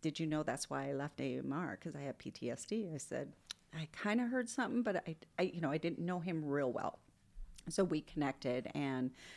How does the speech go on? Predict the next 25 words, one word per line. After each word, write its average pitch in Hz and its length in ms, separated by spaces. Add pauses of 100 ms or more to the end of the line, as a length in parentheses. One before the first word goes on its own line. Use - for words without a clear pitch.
(160)
he - 80
said, 151 180
"I 147 100
had 156 320
some 160 180
pretty 139 180
bad 127 240
P - 160
T 143 160
S - 180
D." 120 260
He - 220
actually 139 260
went 131 160
to 156 120
a 156 40
therapist 147 600
who 160 80
didn't 139 240
understand 135 540
our 127 120
world 127 480 (600)
and 151 240
told 156 240
him 131 340